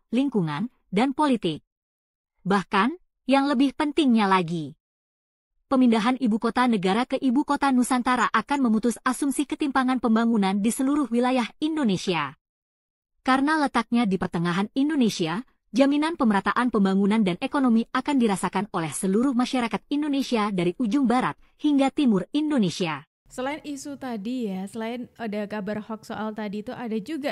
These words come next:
Speaker 2: nih kabar mengenai perpindahan ibu kota dari Jakarta ke,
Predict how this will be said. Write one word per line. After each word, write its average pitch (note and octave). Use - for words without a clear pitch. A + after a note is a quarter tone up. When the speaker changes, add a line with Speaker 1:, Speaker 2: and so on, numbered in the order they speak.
Speaker 2:
nih G3
kabar A#3+
mengenai B3
perpindahan A3
ibu G3+
kota A3
dari G3
Jakarta G3
ke, G3